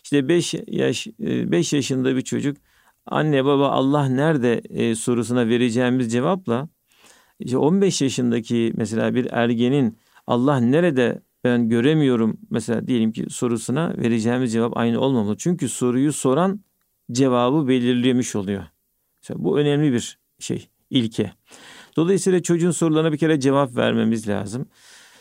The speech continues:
Cevap vereceğimiz soru çok sistematik, bilimsel, akademik, e, bir cevap, çok ayrıntılı bir cevap olmayabilir.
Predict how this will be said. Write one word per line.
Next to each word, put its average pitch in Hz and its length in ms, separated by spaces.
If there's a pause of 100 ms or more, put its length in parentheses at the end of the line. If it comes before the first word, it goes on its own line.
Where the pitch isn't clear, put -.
(120)
Cevap 156 300
vereceğimiz 170 500
soru 160 440
çok 156 220
sistematik, 156 760
bilimsel, 151 640
akademik, 147 600
e, 131 360
bir 143 100
cevap, 139 380
çok 170 200
ayrıntılı 143 520
bir 135 60
cevap 131 320 (240)
olmayabilir. 131 840